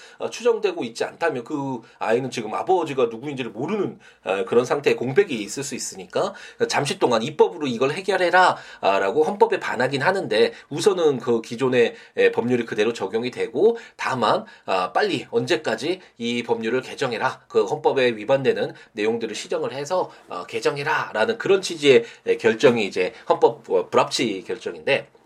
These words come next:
이 혼인 관계 종료의 날로부터 삼백 일 내에 출생한 자는 혼인 중에 포태한 것으로 추정한다는 이 내용이 헌법 불합치 결정이 내려졌고, 그래서 바뀐 것이 팔백사십사 조 그 개정된, 어, 다음 달부터 시행되는 내용인데,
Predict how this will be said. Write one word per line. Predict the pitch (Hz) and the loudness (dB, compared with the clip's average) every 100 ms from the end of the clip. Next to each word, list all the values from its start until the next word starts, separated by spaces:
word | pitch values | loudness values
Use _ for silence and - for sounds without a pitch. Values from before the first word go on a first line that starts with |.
| - | -10
이 | 170 214 143 - - - | -2 0 0 -2 -6 4
혼인 | 220 202 | 4 6
관계 | 147 151 | 2 0
종료의 | 151 123 127 143 135 | -2 -2 0 0 2
날로부터 | 104 101 95 - | 0 0 -4 -6
삼백 | 202 196 196 | -6 -6 -4
일 | - | -2
내에 | 110 107 | -2 -2
출생한 | - 185 - 180 175 160 | -6 -12 -6 -2 -2 -4
자는 | - 113 - - - - 147 165 | 0 0 0 -16 -20 -6 2 4
혼인 | 214 208 | 4 2
중에 | 185 175 | 0 -2
포태한 | 180 190 175 | -2 0 2
것으로 | - 151 | 0 -6
추정한다는 | 143 - 175 160 139 127 | -8 -2 -2 0 0 -2
이 | 117 120 | -4 -2
내용이 | 110 101 123 165 - - | 0 0 0 -2 -4 -8
헌법 | 196 196 | 0 0
불합치 | - 117 117 113 | 2 0 2 0
결정이 | 107 110 113 | 2 0 -4
내려졌고, | 87 95 117 - - 85 160 - - - | -2 0 0 -4 -8 -4 -4 -6 -20 -4
그래서 | - 247 233 190 147 | 4 6 6 4 2
바뀐 | 131 - 214 | 0 -2 2
것이 | 196 190 170 151 151 139 135 | 4 6 8 6 4 0 2
팔백사십사 | 175 175 165 165 - 151 | 2 0 0 0 0 0
조 | 143 135 120 - - | 4 2 2 -10 -2
그 | 123 | -2
개정된, | 117 120 165 151 113 90 _ 95 | 2 2 4 4 4 0 _ -8
어, | 95 | -6
다음 | 110 135 | 0 2
달부터 | 147 131 123 127 | 2 2 0 -4
시행되는 | - 165 160 151 135 | 0 -2 2 0 0
내용인데, | 98 98 95 95 190 226 | -4 -4 -6 -2 0 0